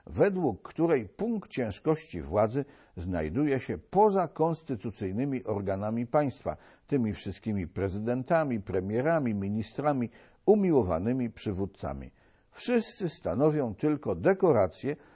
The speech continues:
za zasłoną której nasz nieszczęśliwy kraj okupują bezpieczniackie watachy,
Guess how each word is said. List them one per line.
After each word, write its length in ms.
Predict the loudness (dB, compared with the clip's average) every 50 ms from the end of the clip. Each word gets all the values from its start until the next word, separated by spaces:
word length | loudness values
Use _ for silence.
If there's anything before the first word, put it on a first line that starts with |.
| _ _ -4
za 200 | 0 2 4 4
zasłoną 680 | 4 4 2 0 0 2 2 4 4 2 0 -2 -4
której 440 | -8 -2 2 2 4 6 4 2 2 -2 -12 _ _ -6
nasz 400 | 0 4 4 4 4 2 -4 -6
nieszczęśliwy 800 | -4 -4 -4 -4 -6 -6 -6 -6 -6 -4 -2 -2 -2 -2 -2 -4
kraj 340 | -2 2 2 4 2 2 -2 -10 -20 _ _ -4
okupują 720 | -4 -4 -2 -4 -6 -2 0 2 4 4 4 2 0 -2
bezpieczniackie 840 | -2 -2 -2 -4 -4 -4 -4 -4 -4 -4 -6 -6 -6 -6 -4 -2
watachy, 500 | 0 0 2 4 4 4 4 4 -2 -4